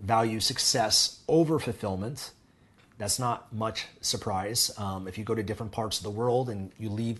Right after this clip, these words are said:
for example, United States, uh, you can see the different values that exist in different cultures and different communities. Um, uh, you know, here in our s-, Western society, it's all about,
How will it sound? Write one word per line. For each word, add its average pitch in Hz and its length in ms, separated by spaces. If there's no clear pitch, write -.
for 104 100
example, 101 320
United 101 260
States, 127 580
uh, 107 460
you 120 200
can 110 260
see 123 400
the 107 100
different 107 280
values 135 640
that 123 140
exist 123 680
in 113 160
different 113 280
cultures 120 520
and 120 80
different 101 240
communities. 135 720
Um, 104 460
uh, 98 400
you 120 80
know, 104 180
here 147 320
in 135 80
our 127 300
s-, - 260
Western 127 400
society, 120 680
it's 104 160
all 117 180
about, 113 440